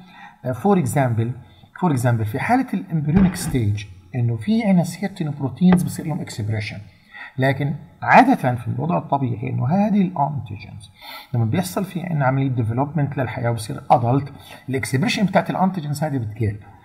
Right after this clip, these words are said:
تمام؟ لكن في حالة الكانسر ممكن تلاحظ انه سيرتين كانسر زي بانكرياتيك كانسر، ليفن كانسر، كانسر، تمام؟ انه ما زال هذا الاكسبريشن ستيل هاي، معناته في عندي سيرتين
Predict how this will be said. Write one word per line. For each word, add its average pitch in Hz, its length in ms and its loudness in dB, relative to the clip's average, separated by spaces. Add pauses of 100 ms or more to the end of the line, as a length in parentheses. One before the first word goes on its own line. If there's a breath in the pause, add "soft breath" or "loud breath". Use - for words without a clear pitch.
(180 loud breath)
تمام؟ 147 280 2
لكن 139 260 0
في 110 160 -6
حالة 202 280 0
الكانسر 151 580 -2
ممكن 135 600 -4
تلاحظ 127 400 2 (140)
انه 123 360 0 (320 loud breath)
سيرتين 120 520 -2
كانسر 127 380 -2
زي 117 200 -2
بانكرياتيك 113 540 -4
كانسر، 143 480 -2
ليفن 131 220 -2
كانسر، 120 440 -2 (400 loud breath)
كانسر، 127 420 0 (360 loud breath)
تمام؟ 131 240 0
انه 120 240 0
ما 120 220 4
زال 123 480 0
هذا 120 320 -2
الاكسبريشن 117 720 -4 (280 loud breath)
ستيل 110 420 -2
هاي، 143 380 4 (440 loud breath)
معناته 131 340 2
في - 160 -8
عندي 110 260 -2
سيرتين 107 640 -4